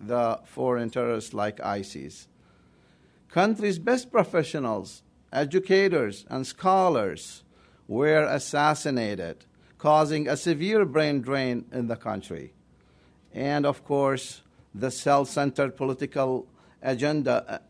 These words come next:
the, the self-centered political agenda of the new ruling parties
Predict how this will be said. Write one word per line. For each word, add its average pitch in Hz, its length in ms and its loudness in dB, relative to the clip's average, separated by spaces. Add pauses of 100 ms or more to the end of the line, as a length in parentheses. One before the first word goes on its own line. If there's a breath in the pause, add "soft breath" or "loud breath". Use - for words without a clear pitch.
(240)
the, 131 560 -4
the 135 180 -2
self-centered 170 640 0
political 160 720 -2 (460 soft breath)
agenda 139 640 2
of 180 320 4
the 170 140 2
new 160 340 2
ruling 175 440 2
parties 113 680 0